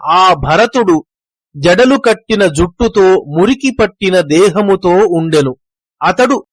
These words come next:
ఫలమూలములు తినుచు ఇంద్రియములను నిగ్రహించుకొని తాపసుడై ధర్మమును ఆచరించుచుండెను.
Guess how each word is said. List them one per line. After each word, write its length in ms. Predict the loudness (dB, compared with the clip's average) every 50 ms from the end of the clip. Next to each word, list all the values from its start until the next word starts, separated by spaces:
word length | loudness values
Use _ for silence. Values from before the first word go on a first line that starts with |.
| _ -2 0
ఫలమూలములు 800 | 2 2 2 2 2 2 2 2 4 2 2 2 2 2 2 0
తినుచు 600 | 0 -2 -2 -2 -2 -2 -2 -2 -2 -2 -2 -6 _ _ _ _ _ -8
ఇంద్రియములను 800 | -4 -2 0 0 2 2 2 2 2 4 4 4 4 4 2 0
నిగ్రహించుకొని 1080 | 0 0 -2 -2 0 0 0 2 2 0 0 -2 -4 -6 -8 -6 -4 -4 -4 -4 -6 -8 _ _ _ _ _ _ _ _ -2
తాపసుడై 880 | 0 2 2 2 2 0 0 0 0 0 2 2 2 2 0 -2 -8 _ _ _ _ _ _ -10
ధర్మమును 760 | -2 0 0 2 2 2 2 2 2 2 2 2 2 0 2
ఆచరించుచుండెను. 1200 | 2 2 2 2 0 0 0 0 0 -2 -2 -4 -6 -6 -4 -6 -6 -4 -2 -2 0 -2 -2 -4